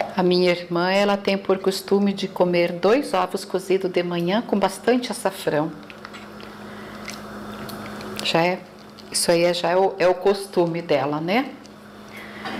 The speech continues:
Eu vou experimentar pra ver como é que está de sal. Vou usar essa colher aqui mesmo. Ótimo. Agora eu vou deixar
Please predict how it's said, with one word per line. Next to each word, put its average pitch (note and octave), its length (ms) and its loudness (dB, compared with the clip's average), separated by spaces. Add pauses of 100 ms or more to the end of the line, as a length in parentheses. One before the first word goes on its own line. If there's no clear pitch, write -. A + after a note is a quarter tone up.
(880)
Eu G3 140 6
vou F#3+ 240 2
experimentar D#3 1080 -2 (400)
pra D#3 120 -4
ver F3 100 0
como E3+ 220 0
é - 20 0
que E3 100 -8
está - 220 0
de D3 160 -2
sal. F3 480 2 (300)
Vou G3 60 -8
usar - 180 -8
essa D3+ 180 -8
colher F3 380 -6
aqui - 180 -12
mesmo. G3 320 -8 (2750)
Ótimo. - 480 2 (840)
Agora A3 380 4
eu B3 80 4
vou A#3 120 4
deixar A3 720 2